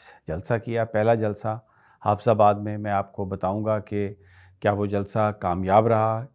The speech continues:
क्या वो जलसा नाकाम हुआ, उस जलसे में क्या खसूसी बात थी और क्या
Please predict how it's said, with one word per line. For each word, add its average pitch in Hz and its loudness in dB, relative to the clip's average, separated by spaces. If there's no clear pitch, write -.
क्या 107 2
वो 101 -4
जलसा 101 -6
नाकाम 98 2
हुआ, 113 0
उस 107 -4
जलसे 107 -2
में 98 -6
क्या 117 8
खसूसी 113 -8
बात 101 2
थी 104 -10
और 104 0
क्या 123 6